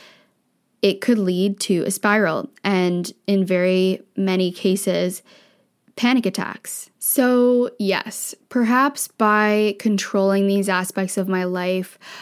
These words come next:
I gained some temporary sense of safety and, you know, felt a little bit better. But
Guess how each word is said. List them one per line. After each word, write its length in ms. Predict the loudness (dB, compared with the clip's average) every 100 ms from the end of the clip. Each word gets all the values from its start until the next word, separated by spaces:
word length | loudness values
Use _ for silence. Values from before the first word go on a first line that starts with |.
| -6 0
I 440 | 4 4 4 2
gained 400 | 0 2 2 0
some 480 | -2 -2 -2 -2 -4
temporary 640 | -4 -6 -4 -2 0 0
sense 420 | -2 -2 -4 -4 -4
of 300 | -6 -8 -14 -20 -16
safety 840 | 0 2 2 0 -2 0 2 0 -2
and, 420 | -4 -2 -2 -4 -8 -20 _
you 140 | 0
know, 440 | 2 0 0 -2 -6
felt 340 | -2 0 0
a 60 | 0
little 200 | 0 0
bit 260 | 0 -2 0
better. 540 | 0 2 0 0 -4 -10 -20 -20 _
But 380 | 2 4 2